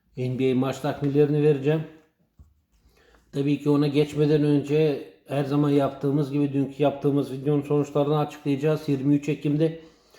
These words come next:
aslında bugün oynanan, şimdi yüklüyorum videoyu,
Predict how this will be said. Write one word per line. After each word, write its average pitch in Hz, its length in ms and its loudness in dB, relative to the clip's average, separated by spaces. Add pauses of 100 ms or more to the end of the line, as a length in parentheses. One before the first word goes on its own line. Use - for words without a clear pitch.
(680)
aslında 135 920 0
bugün 147 200 2
oynanan, 139 580 2 (140)
şimdi 143 260 -2
yüklüyorum 135 540 0
videoyu, 135 420 2